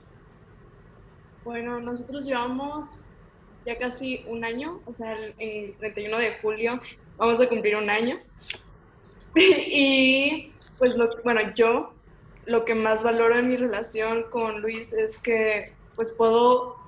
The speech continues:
ser yo misma en mi, todo mi ser, y además que me equilibra mucho, mucho. Entonces, él es como que súper calmado y tranquilo y equilibrado emocionalmente, y yo soy todo lo contrario. Entonces, él trata siempre de entenderme, y eso es lo que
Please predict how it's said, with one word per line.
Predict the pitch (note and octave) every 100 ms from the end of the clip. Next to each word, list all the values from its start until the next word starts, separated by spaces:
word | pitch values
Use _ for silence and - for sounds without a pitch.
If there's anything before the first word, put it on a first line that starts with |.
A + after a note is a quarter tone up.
| -
ser | - A3+
yo | A#3 A#3+
misma | A#3+ C4 C#4+ E4+ - - - - - - - - - - _ - - - - -
en | A#3+ A#3
mi, | A#3 - - -
todo | A#3 B3
mi | C4+ A#3
ser, | A3+ C4 - - - - - -
y |
además | A3 A3 A3 A3 A3
que | C4
me | B3
equilibra | B3+ B3 G#3+ G#3 A3
mucho, | A3 G#3+ A#3 A#3 A3+ A3
mucho. | G#3+ A3+ A3+ A3+ A3 F#3+ - - -
Entonces, | A#3+ A#3+ A#3 A#3+ B3+ -
él | A#3+ A#3+
es | B3 B3
como | C#4+ C4
que | A#3+
súper | - B3 A#3
calmado | A3+ A#3 A3+ C4
y | C#4
tranquilo | A#3 A3 A#3+ B3+ C4 C4+
y | C4 A3+ A3 G#3+ G#3+
equilibrado | A3+ A#3 A3+ G#3+ A3 A#3+
emocionalmente, | C4 C4 A3 A3 A3+ A#3+ A#3 C4
y | A#3
yo | A3+
soy | A#3
todo | B3 B3 B3+
lo | C4
contrario. | A3 G#3 A3+ A3+ A#3+ C4 D#4 - - -
Entonces, | A#3+ B3+ B3+ A3
él | A#3 -
trata | A#3+ A#3+
siempre | A#3 A#3 A#3
de | A3+
entenderme, | A3+ G3 G#3 G#3
y | G#3 G#3+
eso | A3
es | -
lo | B3
que | A#3